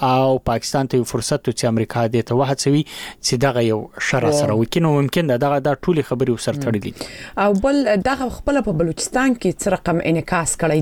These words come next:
Speaker 2: دی خبر؟ خپله په، په، په بلوچستان کې بلوچانو که تاسې ته څه معلومات راغلي وي، د، د دې عکس العملونه څه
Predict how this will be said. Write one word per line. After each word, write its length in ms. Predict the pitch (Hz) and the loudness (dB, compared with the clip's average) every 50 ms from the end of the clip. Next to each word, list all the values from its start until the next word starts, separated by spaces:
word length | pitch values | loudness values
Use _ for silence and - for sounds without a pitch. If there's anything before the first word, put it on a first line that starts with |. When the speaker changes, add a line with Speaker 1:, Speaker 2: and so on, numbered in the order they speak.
| 139 147 | 2 2
Speaker 2:
دی 40 | 147 | 0
خبر؟ 300 | - - 160 135 151 - - | 0 -2 -2 -2 -2 -2 -2
خپله 180 | - - 190 190 | 0 0 0 0
په، 120 | - 170 | 0 -2
په، 320 | - - 165 165 165 - - - | -2 -2 0 0 0 -2 -2 -2
په 120 | 170 156 147 156 | -2 0 2 2
بلوچستان 540 | 156 165 151 - - - - 214 220 214 - | 2 2 2 0 -2 -2 0 0 2 2 0
کې 80 | - 165 156 | 2 2 2
بلوچانو 500 | 160 156 151 - - 202 196 202 180 165 - - - - - - - - | 2 2 0 0 0 0 2 2 0 0 -2 -4 -4 -6 -6 -6 -6 -6
که 80 | 175 | -4
تاسې 260 | - - 180 170 - - - | -2 0 0 0 -2 -2 -2
ته 60 | 160 | -2
څه 160 | 156 - - 185 170 | -2 0 0 2 2
معلومات 420 | 147 160 156 160 151 160 - - - | 4 4 4 4 2 0 0 0 -2
راغلي 320 | 147 139 135 151 143 139 135 | 0 0 0 0 0 2 2
وي، 100 | 139 131 | 0 0
د، 640 | - - - - - - - - 175 156 151 147 160 160 - - 151 151 | -2 -6 -12 -14 -12 -12 -8 -2 0 2 2 4 4 2 2 2 0 0
د 100 | 151 139 | 2 2
دې 200 | 160 175 180 - - | 4 2 2 0 -2
عکس 160 | - - - 165 | -4 -2 0 2
العملونه 380 | 143 151 151 160 196 220 190 - | 2 4 4 4 4 4 2 2
څه 140 | - - | 0 -2